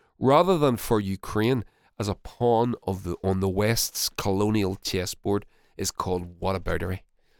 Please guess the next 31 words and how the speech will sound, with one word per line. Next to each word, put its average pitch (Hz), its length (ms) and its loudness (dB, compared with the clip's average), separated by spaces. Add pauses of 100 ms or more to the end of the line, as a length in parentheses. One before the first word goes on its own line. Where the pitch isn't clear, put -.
(480)
It 110 160 0
is 104 100 0
bad 131 300 4
enough 156 300 4
that 123 120 -2
such - 340 0
reasoning 110 420 0
is 95 200 -6
rooted 104 300 0
in 98 180 -4
profound 110 600 -2
racism 90 520 -4
that - 140 -12
counts 98 320 -2
white 143 280 2
Europeans 110 480 0
as 95 120 -10
worthy 95 240 -2
victims 113 420 -2 (640)
and 92 140 -12
brown 151 280 4
or 113 80 2
black 107 460 -2 (240)
victims - 640 -8 (180)
as 101 120 -4
collateral 101 500 -2
damage 90 440 -8 (480)
of 95 140 -6
supposed 104 560 -4
Western 85 400 -6
peacemaking. 104 580 -2